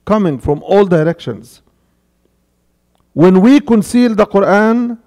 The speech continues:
we are abrogating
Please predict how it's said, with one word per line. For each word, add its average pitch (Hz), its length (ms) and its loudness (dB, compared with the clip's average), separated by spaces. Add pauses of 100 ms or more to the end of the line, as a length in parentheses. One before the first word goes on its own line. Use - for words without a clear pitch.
(880)
we 202 300 2
are 180 640 0 (960)
abrogating 185 880 2